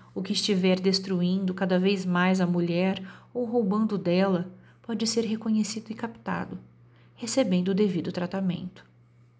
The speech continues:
Quando a mulher se esforça para examinar melhor o predador da sua psique, e se ela reconhecer sua presença e entrar num combate necessário com ele,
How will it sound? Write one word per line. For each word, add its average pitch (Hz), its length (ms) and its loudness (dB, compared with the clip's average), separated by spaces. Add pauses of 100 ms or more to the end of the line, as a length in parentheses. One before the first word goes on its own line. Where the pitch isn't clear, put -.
(920)
Quando 196 160 2
a 190 40 4
mulher 185 320 6
se - 160 -2
esforça 185 560 0
para 185 160 0
examinar 185 480 2
melhor 180 400 4
o 185 40 2
predador 180 640 0
da 180 140 0
sua - 220 -4
psique, - 600 -4 (680)
e 190 80 0
se 196 180 4
ela 190 140 4
reconhecer 185 600 2
sua 185 200 -4
presença 185 840 0
e 180 80 2
entrar 185 440 2
num 185 160 4
combate 175 640 -2
necessário 175 920 -2
com 202 260 -2
ele, 175 360 0